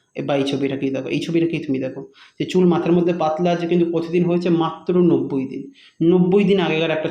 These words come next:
ছবি তোমাকে দেখাই। এবার এই ছবিটাকে দেখো আর এই ছবিটাকে, দুটো ছবির মধ্যে কতটা পরিমাণে পার্থক্য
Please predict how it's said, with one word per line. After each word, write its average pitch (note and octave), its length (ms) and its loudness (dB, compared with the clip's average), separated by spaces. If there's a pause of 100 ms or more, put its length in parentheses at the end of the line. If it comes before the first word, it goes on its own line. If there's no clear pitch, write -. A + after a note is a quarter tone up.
ছবি C3+ 220 -2
তোমাকে B2+ 260 -6
দেখাই। C#3 200 -14 (180)
এবার D3+ 120 -2 (100)
এই E3+ 140 4
ছবিটাকে F3+ 380 2
দেখো F3+ 160 0
আর D#3+ 80 2
এই C3+ 100 0
ছবিটাকে, C3+ 360 -6
দুটো C3+ 180 -4
ছবির D#3+ 220 -2
মধ্যে D3 220 -6
কতটা D3 260 -2
পরিমাণে C#3+ 340 0
পার্থক্য - 340 -10